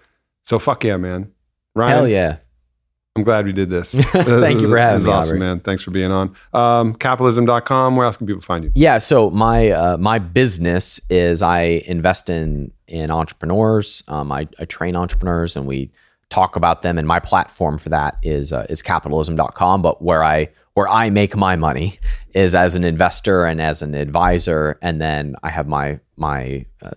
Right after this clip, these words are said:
Speaker 2: the stuff that I share for free with the world on capitalism dot com. And you're gonna be joining us at, you've joined us at our events in the past, the Capitalism Conference, and you're gonna be joining us at our, uh, our brand summit
Speaker 1: Yep.
Speaker 2: this summer.
Speaker 1: Hell yeah.
Speaker 2: Yeah. Thanks for what you do in the
Speaker 1: Beautiful,
Speaker 2: world,
Speaker 1: man.
Speaker 2: Aubrey.
Speaker 1: And did a podcast with you on Freedom Fastlane too.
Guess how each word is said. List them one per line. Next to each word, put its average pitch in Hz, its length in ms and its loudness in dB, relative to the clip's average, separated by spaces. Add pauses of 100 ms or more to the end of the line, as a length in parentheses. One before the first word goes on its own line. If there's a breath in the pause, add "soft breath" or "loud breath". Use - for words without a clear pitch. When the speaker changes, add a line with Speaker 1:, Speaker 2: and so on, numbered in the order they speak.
Speaker 2:
the 90 80 -6
stuff - 260 -2
that 80 120 2
I 80 60 2
share 80 300 0
for 80 160 -8
free 78 260 -2
with 73 160 -4
the 78 60 -4
world 67 320 -4 (400)
on 82 120 0
capitalism 69 560 -4
dot 71 160 -4
com. 76 260 0
And 76 80 -4
you're - 120 2
gonna 208 120 2
be 107 140 2
joining 151 400 2
us 82 240 0
at, 78 260 0
you've 110 160 0
joined 135 240 4
us 123 100 2
at 107 80 2
our 107 160 4
events 107 300 0
in 90 60 -6
the 87 60 -4
past, 85 300 -2
the 82 60 -8
Capitalism 82 600 -4
Conference, 90 680 -4 (480 soft breath)
and 85 140 -2
you're 87 100 0
gonna 85 80 -2
be 82 80 0
joining 87 300 -2
us 90 120 -2
at 87 80 -2
our, 78 380 0
uh, 73 320 0 (220)
our 85 120 0
brand 95 320 0
summit 69 380 -6 (220)
Speaker 1:
Yep. 104 160 -2
Speaker 2:
this - 80 -2
summer. - 340 -6 (220)
Speaker 1:
Hell 139 120 0
yeah. 85 140 -8 (300)
Speaker 2:
Yeah. - 80 -18 (480)
Thanks 120 180 2
for 135 80 4
what 104 80 4
you 98 80 2
do 143 80 6
in 190 40 6
the 170 100 2
Speaker 1:
Beautiful, 127 80 4
Speaker 2:
world, - 100 4
Speaker 1:
man. - 80 2
Speaker 2:
Aubrey. 80 160 0
Speaker 1:
And 127 80 4
did 131 80 6
a 127 60 2
podcast 131 440 -2
with 117 120 -6
you 131 360 2
on 107 200 0
Freedom 110 240 -4
Fastlane 98 360 -4
too. 95 180 -12